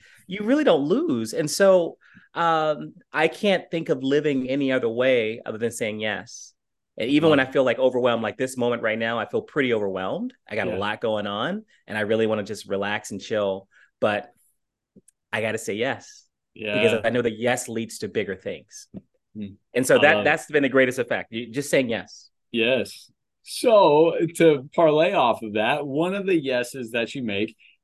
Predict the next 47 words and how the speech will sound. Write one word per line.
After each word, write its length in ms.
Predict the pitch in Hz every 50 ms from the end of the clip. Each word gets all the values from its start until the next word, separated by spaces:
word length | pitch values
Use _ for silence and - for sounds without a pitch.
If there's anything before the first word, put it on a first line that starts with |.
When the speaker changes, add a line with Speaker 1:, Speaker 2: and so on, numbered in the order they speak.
| -
Speaker 2:
is 280 | - 127 127 127 120 120
a 140 | 127 120 117
yes 480 | 113 113 113 113 113 117 117 - -
to 140 | - 127 123
going 320 | 107 110 104 104 104 104 104
to 100 | 135 135
law 260 | 131 127 143 156 180
school, 380 | 175 - - - 90 85 87 92
and 160 | 95 95 95
you 160 | 98 101 110
end 160 | 117 123 120 127
up 140 | 135 131 127
going 300 | 113 104 104 107 107 101
to 120 | - 127
Notre 340 | 113 101 98 95 98 110 117
Dame 320 | 110 104 98 98 101 104 101
for 180 | - 135 131
law 240 | 117 101 90 87 90
school. 420 | - - - 104 95 101 107 - _ _ _ -
Speaker 1:
Mm-hmm. 220 | - 139 123 123 123
Speaker 2:
Um, 640 | 113 104 101 98 101 98 98 98 98 98 101 - - _ _ _ _ _ _
one, 540 | - 135 131 156 175 170 160 160 165 170 170
talk 260 | 165 196 160 175 175
a 40 | -
little 140 | 185 175 170
bit 80 | 165 147
about, 320 | 117 110 104 104 110 98
you 80 | 120 107
know, 160 | 104 101 101
why 200 | 92 101 104 107
you 140 | 113 117 113
picked 300 | 117 - 117 107 _ -
Notre 280 | 110 110 110 107 110 104
Dame, 460 | 95 98 95 92 92 95 95 101 98 -
you 180 | 98 95 95
know, 140 | 92 90 92
how 120 | 98 98
you 140 | 101 101 101
decided 340 | 98 101 - - - 101 101
to 120 | 101 101
go 40 | 98
down 240 | 95 98 95 95 95
the 80 | 92 92
law 240 | 92 95 90 92 90
route, 340 | 98 104 104 104 104 104 104
but 180 | 104 98 92 -
two, 360 | - - 185 175 160 156 156